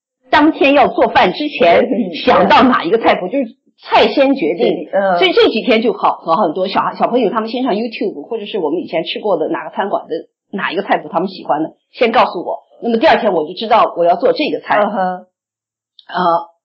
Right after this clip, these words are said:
Speaker 1: 另外我还在菜谱这个事情上还做了一个决定，就是首先要提前一天。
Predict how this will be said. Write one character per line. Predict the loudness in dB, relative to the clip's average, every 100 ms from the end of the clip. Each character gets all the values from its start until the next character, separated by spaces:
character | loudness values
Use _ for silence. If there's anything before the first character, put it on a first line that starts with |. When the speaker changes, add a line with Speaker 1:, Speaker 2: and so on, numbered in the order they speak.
| _ _ _ _ _ _ _ _ _ 0
Speaker 1:
另 | 4
外 | 6 6
我 | 4
还 | 2 0
在 | -2 -2 2
菜 | 2 0 0 0 2
谱 | 0
这 |
个 | 0
事 | 0
情 | -2
上 | 0
还 | 0
做 | 0 0
了 |
一 | -2
个 |
决 | -4 -4
定， | -4
就 | -4
是 | -6 -8 -12 -6
首 | 0
先 | 2
要 | 0
提 | -2
前 | -2 -2
一 | -2
天。 | -4 -4